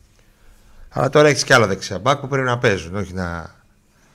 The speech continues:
σκέφτονται ότι μπορεί να έρθει ο οποιοσδήποτε του Ήλια. Ε, ας παίξουν. Ας δώσουν αυτό που ξέρουν και ας μην έρθει ο Ήλια.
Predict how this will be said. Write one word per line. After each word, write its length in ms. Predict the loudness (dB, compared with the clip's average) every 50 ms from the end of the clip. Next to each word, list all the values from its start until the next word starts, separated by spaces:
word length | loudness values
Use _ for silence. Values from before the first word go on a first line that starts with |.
| _ _ _ _ _ _ _ _ _ _ _ _ _ _ _ _ _ _ _ _ _ _ _ -20
σκέφτονται 380 | -20 -20 -8 -6 -6 -4 -4 -6
ότι 80 | -8 -6
μπορεί 160 | -6 -6 -6
να 60 | -8
έρθει 360 | -10 -12 -12 -12 -10 -8 -8
ο 260 | -8 -8 -8 -10 -10 -12
οποιοσδήποτε 520 | -14 -14 -12 -12 -10 -10 -10 -12 -12 -12
του 100 | -10 -8
Ήλια. 240 | -8 -6 -6 -8 -10 -12 -18 -20 _ _ _ _ _ _
Ε, 120 | -10 -8 -8
ας 200 | -8 -8 -6 -4
παίξουν. 420 | -2 -2 -2 -4 -8 -10 -12 -14 -16 _ _ _ _ _ _ _ _ _ _ _ _ _ _ _ _ _ _ _ _
Ας 160 | -6 -4 -2
δώσουν 260 | 0 -2 -2 -4 -6
αυτό 200 | -8 -8 -8 -10
που 80 | -10 -10
ξέρουν 280 | -6 -4 -2 -2 -2
και 80 | -4 -6
ας 120 | -6 -6
μην 140 | -6 -6 -6
έρθει 280 | -6 -8 -8 -10 -12 -12
ο 20 |
Ήλια. 260 | -12 -12 -14 -18 -20